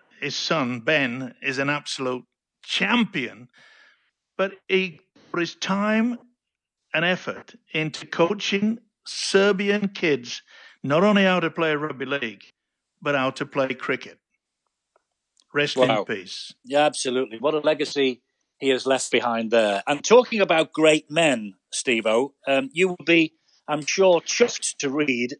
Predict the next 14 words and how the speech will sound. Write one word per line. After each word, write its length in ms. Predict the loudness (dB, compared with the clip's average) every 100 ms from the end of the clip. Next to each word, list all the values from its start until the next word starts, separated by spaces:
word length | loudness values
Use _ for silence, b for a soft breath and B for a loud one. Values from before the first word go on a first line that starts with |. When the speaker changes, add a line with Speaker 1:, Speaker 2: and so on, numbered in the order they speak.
| -6
Speaker 2:
and 160 | -4
hear 300 | 0 4 4
that 240 | 2 -2 4
Billy 220 | 4 6
Boston, 560 | 4 2 0 -4 -4 -10 _ _ _ _ _ _ -4
uh, 180 | 0 0 -2 0
Gus 280 | 0 2
Risman 420 | -2 -2 -2 -4 -2
and 240 | -6 -4 0
the, 200 | 0 0
the 100 | -2
great 240 | 2 2 0
Clive 300 | 0 2 0
Sullivan 540 | 0 0 2 0 -2